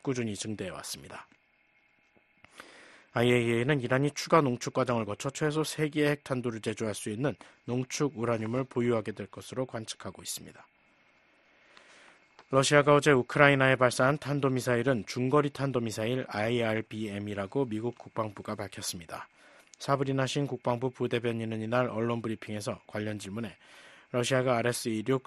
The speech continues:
루베즈 대륙간 탄도미사일 아이씨비엠을 기반으로 한 실험용 아이알비엠 한 발을 발사한 것을 확인할 수 있다고 말했습니다. 그러면서 러시아는 발사 직전에 핵 위험 감소용 소통 채널을 통해 미국에 이를 사전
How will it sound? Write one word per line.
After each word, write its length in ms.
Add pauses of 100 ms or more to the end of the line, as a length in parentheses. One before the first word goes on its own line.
루베즈 440
대륙간 480
탄도미사일 720
아이씨비엠을 640
기반으로 520
한 120 (400)
실험용 540
아이알비엠 520
한 240
발을 240
발사한 420
것을 320
확인할 340
수 280
있다고 440
말했습니다. 640 (760)
그러면서 420
러시아는 480
발사 340
직전에 380
핵 200
위험 260
감소용 520
소통 400
채널을 360
통해 300 (300)
미국에 420
이를 240
사전 400